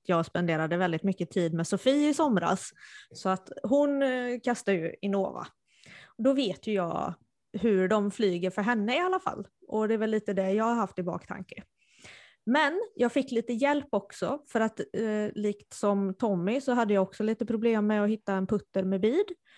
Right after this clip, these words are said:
Eh, men då fick jag veta att, eh, Casey Pro Aviar, eh, är liksom standard, eh,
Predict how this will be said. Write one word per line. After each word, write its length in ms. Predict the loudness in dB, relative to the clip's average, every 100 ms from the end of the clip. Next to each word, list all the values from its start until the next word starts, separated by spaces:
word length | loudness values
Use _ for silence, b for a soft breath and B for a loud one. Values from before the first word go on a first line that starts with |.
| b b b b -10 0
Eh, 480 | 2 4 4 2
men 140 | 2 4
då 120 | 4
fick 200 | 4 2
jag 80 | 4
veta 380 | 4 2 0 0
att, 640 | 2 -2 -2 _ _ -4
eh, 420 | 0 2 4 2 2 0 -2 -10
Casey 800 | 0 2 2 0 -2 0 2 0 -2 _ 0
Pro 420 | 4 6 4 2
Aviar, 560 | 2 0 0 0 2 2 2 -4 b b b b b b -2
eh, 600 | 2 4 4 4 2 0 0 -2 -4 -10 _ _ -2
är 260 | 0 2
liksom 380 | 2 0 0 -2 -2
standard, 640 | -2 0 2 0 0 -2
eh, 640 | -2 -2 -2 -2 -2 -2